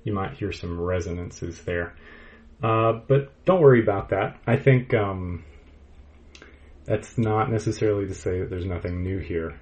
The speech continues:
uh, or at least it's, it might be helpful to see similar things said from a different angle. Anyway, so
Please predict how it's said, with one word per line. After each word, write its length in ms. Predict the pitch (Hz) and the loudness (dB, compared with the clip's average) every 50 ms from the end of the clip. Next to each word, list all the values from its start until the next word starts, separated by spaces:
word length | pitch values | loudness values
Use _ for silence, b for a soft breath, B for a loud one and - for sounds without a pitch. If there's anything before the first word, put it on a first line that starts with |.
| - - - | -20 -14 -8
uh, 60 | 104 | -6
or 360 | 98 92 92 - 101 101 98 98 | -4 -4 -4 -2 0 0 0 0
at 100 | 95 - | -2 -2
least 360 | 104 101 101 98 - - 110 | -2 -2 -4 -4 -6 -8 -8
it's, 200 | 104 - - - 110 - - - - - - - b b b b b b b b | -8 -8 -8 -8 -10 -10 -10 -14 -20 -20 -20 -20 b b b b b b b b
it 120 | 110 107 107 | 0 2 2
might 240 | 107 113 117 110 | 2 0 0 0
be 160 | 110 107 98 85 | -2 -4 -4 -2
helpful 580 | 101 98 - - - - 104 95 90 87 - - | -2 -4 -4 -6 -6 -4 -2 -2 -2 -4 -6 -6
to 120 | - 101 | -6 -6
see 800 | 87 - - - - 110 101 98 95 95 92 92 92 92 - - - | -6 -8 -10 -6 -2 -2 -2 -2 -2 -4 -6 -6 -6 -8 -8 -10 -14
similar 440 | - - - 139 135 131 123 117 113 | -4 2 6 6 6 8 6 4 2
things 340 | 107 - 113 104 101 98 - | 2 0 0 -2 -2 -4 -6
said 400 | - - 104 87 85 85 80 - | -4 -2 -2 0 0 -2 -4 -8
from 180 | - - 90 85 | -12 -10 -8 -8
a 100 | 85 85 | -8 -8
different 400 | 82 82 - - - 85 85 85 | -6 -6 -6 -6 -6 -6 -6 -4
angle. 360 | 85 85 85 82 85 - - - - - - B B B B B B B B B B B B B B B B B B B - - - - | -4 -6 -6 -6 -8 -10 -12 -14 -18 -20 -20 B B B B B B B B B B B B B B B B B B B -20 -10 -2 2
Anyway, 360 | 113 120 110 98 90 85 78 | 4 4 4 4 4 0 -2
so 560 | - - - 113 107 104 101 101 104 135 - | -2 2 4 6 8 8 6 4 0 -2 -6